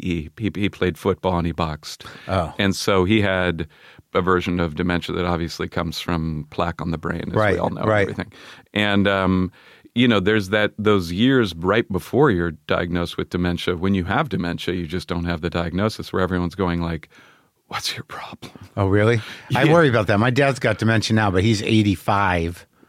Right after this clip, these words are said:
Speaker 1: Yeah.
Speaker 2: But then I'm sort of like, "Is it coming? What did I eat for
Speaker 1: Yeah.
Speaker 2: breakfast?
Speaker 1: Yeah,
Speaker 2: What
Speaker 1: well,
Speaker 2: happened yesterday?"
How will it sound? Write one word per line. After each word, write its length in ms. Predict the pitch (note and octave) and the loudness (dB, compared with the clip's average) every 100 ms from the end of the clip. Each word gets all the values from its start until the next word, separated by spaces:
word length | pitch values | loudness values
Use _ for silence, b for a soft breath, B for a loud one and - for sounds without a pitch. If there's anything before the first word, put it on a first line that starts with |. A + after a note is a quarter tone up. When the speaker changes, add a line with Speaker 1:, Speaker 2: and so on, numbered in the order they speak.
| - | -4
Speaker 1:
Yeah. 460 | D3+ D3 D#2+ C#2+ - | 2 4 4 2 0
Speaker 2:
But 140 | A#2 | 0
then 120 | B2 | 2
I'm 140 | A#2 A2+ | 2 2
sort 220 | - A2 | 2 2
of 100 | G2 | 2
like, 180 | F#2+ F#2 | 0 0
"Is 140 | F#2 | -4
it 80 | F2+ | -4
coming? 460 | - F2 G#2 A#2 - B B B | -2 0 0 0 -2 B B B
What 140 | G#2 | 0
did 120 | B2+ | 4
I 60 | C3+ | 4
eat 160 | C#3 C3+ | 4 4
for 80 | |
Speaker 1:
Yeah. 60 | A#2 | 2
Speaker 2:
breakfast? 540 | A#2+ C3 - E2 - | 2 0 -2 -4 -4
Speaker 1:
Yeah, 480 | G#2 G2+ A2 C#3+ C3 | 0 2 4 2 2
Speaker 2:
What 160 | G#2+ A#2 | 2 2
Speaker 1:
well, 60 | D3 | 4
Speaker 2:
happened 300 | D#3+ E3 A2+ | 4 4 4
yesterday?" 560 | F#2+ - F#2+ F2 E2+ | 2 0 -2 -2 -4